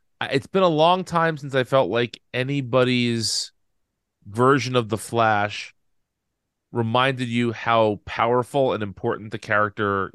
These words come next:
can be to the D C universe. And this certainly felt like, uh,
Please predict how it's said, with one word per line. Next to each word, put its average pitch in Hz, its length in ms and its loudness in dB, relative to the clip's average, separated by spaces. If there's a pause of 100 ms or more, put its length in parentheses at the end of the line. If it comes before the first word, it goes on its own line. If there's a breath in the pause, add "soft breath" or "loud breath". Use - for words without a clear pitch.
(140)
can 92 240 -10
be 113 300 -2
to - 200 -10
the 190 80 -4
D 202 140 -6
C 202 160 -10
universe. 233 560 -4 (500)
And 117 140 0
this 131 160 2
certainly 117 480 0
felt 104 640 0 (840 soft breath)
like, 131 280 2
uh, 90 120 -4